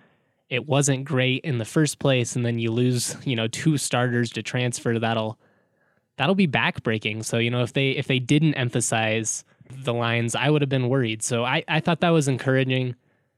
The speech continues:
I do think we'll see a, a better offensive line under Addazio. I think we'll see, it's, it's not that Dave Johnson did a bad job. I would just say that he didn't <laughs> necessarily always have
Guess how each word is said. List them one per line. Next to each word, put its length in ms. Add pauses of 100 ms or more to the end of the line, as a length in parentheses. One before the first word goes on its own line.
(240)
I 80
do 220
think 260
we'll 140
see 480
a, 340
a 100
better 360
offensive 500
line 340
under 340
Addazio. 460
I 100
think 240
we'll 80
see, 460 (1160)
it's, 260
it's 220
not 240
that 140
Dave 200
Johnson 440
did 120
a 60
bad 280
job. 460 (520)
I 80
would 140
just 220
say 240
that 360 (800)
he 200
didn't 220
<laughs> 100
necessarily 640
always 420
have 540